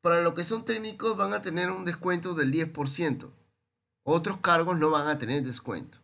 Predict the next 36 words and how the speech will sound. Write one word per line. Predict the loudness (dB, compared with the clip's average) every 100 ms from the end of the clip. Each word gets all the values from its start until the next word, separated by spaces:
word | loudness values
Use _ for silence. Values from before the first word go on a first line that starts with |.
| 2
Ajá, | 4 6 4
esta | 4 4
es | 2
la |
indicación. | 0 0 0 0 -4 -6 -16 -20 _ _
Te | -2
pongo | 4 6
acá. | 6 4 0 -8 -14 -14 -16 _ _ _ _ _ _ _ _ _ _ _ _ _ _
Igual | -2 4 6 6
sí. | 2 -2
¿Por | -2 2
qué | 4
la | 4
función | 2 -2 -2
sí? | -2 -2
Es | -2
una | -2 -2
función | -2 -4 -2 0
lógica. | 2 0 -2 -2 2
Y | 6
además | 6 6 2 2
arriba | 0 0 0
también | -2 -4
te | -6
estoy | -6 -4
diciendo | -2 0 4 4 2 -6 -14
que | 2
vamos | 2 2 0
a |
utilizar | 0 2 2
la | 2 2
función | -2 -2 0 0 -2
sí. | -6 -12 -18 _ _ -8
Te |
pongo | 0 0
acá. | 0 -2 -6